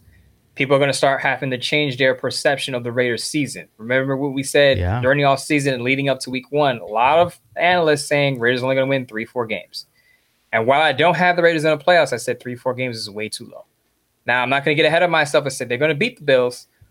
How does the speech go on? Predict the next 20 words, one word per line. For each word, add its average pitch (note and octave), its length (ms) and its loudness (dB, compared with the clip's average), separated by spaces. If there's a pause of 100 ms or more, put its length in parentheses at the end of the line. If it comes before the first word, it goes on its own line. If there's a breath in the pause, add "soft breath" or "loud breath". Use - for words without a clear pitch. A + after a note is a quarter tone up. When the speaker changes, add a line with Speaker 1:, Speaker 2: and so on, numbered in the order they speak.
(160)
Speaker 1:
but C3+ 120 -2
you're E3 100 2
definitely F3+ 420 2
gonna E3+ 180 2
have D#3 220 0
to D3 40 -6
change C#3+ 320 -4
your C3 120 0
opinion B2 500 -4
or A#2+ 80 -4
your A#2+ 240 0
off-, C3+ 320 0
your B2 360 0
off-season B2+ 400 -2
predictions B2+ 480 -6
for - 60 -10
the B2 80 -4
Raiders A#2+ 300 -4
win-loss A#2 440 -2
record A2+ 280 -8